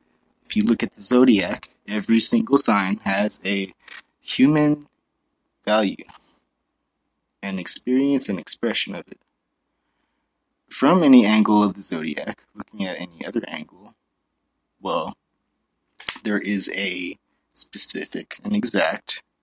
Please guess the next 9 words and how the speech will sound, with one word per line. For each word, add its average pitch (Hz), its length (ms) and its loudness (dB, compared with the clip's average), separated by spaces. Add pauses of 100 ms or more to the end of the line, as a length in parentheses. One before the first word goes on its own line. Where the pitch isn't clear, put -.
(580)
emotional 95 480 -2
expression, 107 600 -2 (840)
a 85 160 -10
specific - 520 -6
and 104 80 -2
exact 85 400 -4 (380)
perspective. - 640 -4 (960)
And 92 240 -6
sometimes, 156 800 0